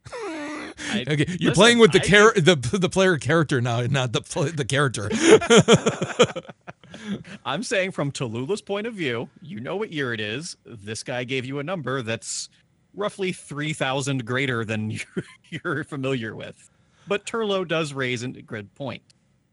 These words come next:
Speaker 1: Okay, I'm gonna look to Turlo and say, "Okay, what year is it for you then?"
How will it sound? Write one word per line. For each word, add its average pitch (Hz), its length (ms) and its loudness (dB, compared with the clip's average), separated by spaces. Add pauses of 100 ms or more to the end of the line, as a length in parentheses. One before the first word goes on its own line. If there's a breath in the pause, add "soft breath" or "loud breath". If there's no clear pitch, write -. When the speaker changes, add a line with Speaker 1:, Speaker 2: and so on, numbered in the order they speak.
(540)
Speaker 1:
Okay, 135 120 -2
I'm 117 100 -2
gonna 156 160 4
look 143 160 2
to 127 100 -2
Turlo 147 360 2
and 117 100 -2
say, 127 180 -4 (180)
"Okay, 123 220 -4
what 120 220 -4
year 160 240 2
is 131 220 -2
it 127 100 -2
for 123 120 -4
you 113 300 0
then?" 85 340 -8